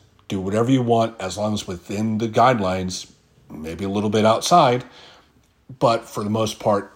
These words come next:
engineers have free reign as to what they can do. So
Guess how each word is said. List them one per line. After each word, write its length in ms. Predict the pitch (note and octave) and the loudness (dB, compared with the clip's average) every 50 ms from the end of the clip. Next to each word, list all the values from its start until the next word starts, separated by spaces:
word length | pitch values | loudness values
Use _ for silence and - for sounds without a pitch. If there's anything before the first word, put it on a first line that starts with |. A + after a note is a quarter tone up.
| _ - | _ -4
engineers 840 | B2 A#2+ A2 A#2 A2 G#2+ A2 G#2+ G#2 G#2 G2+ F#2+ - - - _ _ _ _ _ _ _ _ _ _ _ _ _ _ _ _ _ - | -4 -2 -2 0 0 0 2 2 0 0 -2 -4 -8 -12 -16 _ _ _ _ _ _ _ _ _ _ _ _ _ _ _ _ _ -12
have 580 | - - - A2 G2+ G2 F#2+ F#2+ F#2 F#2 - - _ _ | -8 -8 -6 -4 -2 -2 -2 -2 -4 -6 -12 -20 _ _
free 340 | _ - - - G#2+ G#2 G2+ | _ -16 -10 -6 -4 -4 -4
reign 380 | F#2+ F2+ F#2+ A2 A2 G2+ F2+ F2 | -4 -4 -2 -2 0 0 -2 -2
as 200 | G2 F#2+ - - | -4 -4 -6 -6
to 380 | - - G2 F2+ F2 F2 E2+ - _ _ _ _ _ _ _ _ _ _ _ _ _ - - F#2+ F#2 | -8 -8 -8 -6 -8 -8 -10 -12 _ _ _ _ _ _ _ _ _ _ _ _ _ -20 -20 -12 -8
what 240 | G2+ G2 F#2 - - | -6 -6 -6 -6 -8
they 160 | G2 F#2 F2 | -8 -8 -8
can 240 | - - F2+ E2 E2 | -8 -10 -12 -10 -8
do. 240 | G#2 G2+ F2 D2+ - - _ _ _ _ _ _ _ _ _ _ _ _ _ _ _ - - - - _ _ _ _ _ _ _ _ _ _ _ _ _ _ _ _ _ _ _ _ _ - | -6 -6 -6 -6 -10 -16 _ _ _ _ _ _ _ _ _ _ _ _ _ _ _ -20 -20 -20 -20 _ _ _ _ _ _ _ _ _ _ _ _ _ _ _ _ _ _ _ _ _ -8
So 520 | - - - A#2 A2 G2+ G2+ G2+ G#2 - | -4 0 2 2 4 4 2 0 -4 -8